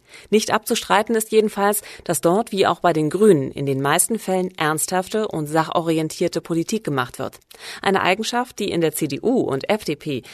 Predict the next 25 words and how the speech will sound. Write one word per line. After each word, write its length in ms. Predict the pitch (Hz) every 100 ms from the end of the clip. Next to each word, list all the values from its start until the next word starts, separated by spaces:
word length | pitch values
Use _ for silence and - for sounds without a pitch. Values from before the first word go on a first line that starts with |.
| -
mit 160 | - 139
hauptsächlicher 720 | 160 165 - 160 143 143 139
Klientelpolitik 1040 | 135 147 135 - 220 - 135 123 - - -
sehr 220 | 165 180
viel 160 | 233
weniger 360 | 214 170 135 135
ausgeprägt 520 | - - - 151 -
ist. 280 | - - - _ - - -
Die 60 |
S 140 | 196 208
P 120 | 196
D 220 | 185 233
wird 160 | 226 175
meiner 260 | 156 196
Meinung 300 | 233 226 220
nach 280 | 202 196 196
hauptsächlich 540 | 185 214 - 190 185 196
niedergeredet 680 | 233 220 147 120 110 120 - - -
und 200 | 156 175
niedergeschrieben, 760 | 220 175 - - 139 147 170 _
auch 200 | 165 147
von 200 | - 185
Ihnen, 300 | - 147 123
Herr 200 | 127 139
Lobo. 360 | 131 123 135